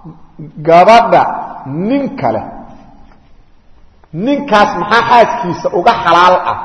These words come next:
marka ay caadada qabto? Maxaase ka xaaraan? Qur-aankii sunnaduba waa caddeeyeen. Waxaa xalaal u ah wixii aan galmoosho ahayn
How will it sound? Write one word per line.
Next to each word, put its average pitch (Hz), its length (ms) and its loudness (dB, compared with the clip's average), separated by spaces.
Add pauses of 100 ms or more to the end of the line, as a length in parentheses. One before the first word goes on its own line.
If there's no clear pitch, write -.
marka 202 400 -2
ay 156 160 0
caadada 139 380 2
qabto? - 280 -8 (1700)
Maxaase 214 560 0
ka 202 120 -4
xaaraan? 127 400 0 (960)
Qur-aankii 220 440 2
sunnaduba 180 400 0
waa 151 160 2
caddeeyeen. 104 420 -8 (760)
Waxaa 247 500 4
xalaal 226 560 4
u 302 140 2 (100)
ah 190 200 4 (120)
wixii 226 340 -2
aan 185 240 -4
galmoosho 156 540 0
ahayn 131 280 -8